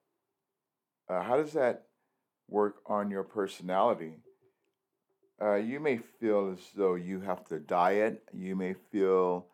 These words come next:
that you're too, uh,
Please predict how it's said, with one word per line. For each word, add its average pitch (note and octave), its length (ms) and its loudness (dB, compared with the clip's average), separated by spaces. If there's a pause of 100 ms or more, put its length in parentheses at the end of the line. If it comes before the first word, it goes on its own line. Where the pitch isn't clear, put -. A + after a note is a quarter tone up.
(480)
that F2+ 360 -4
you're F#2 400 -4 (380)
too, F2+ 500 -8 (200)
uh, F2 500 -2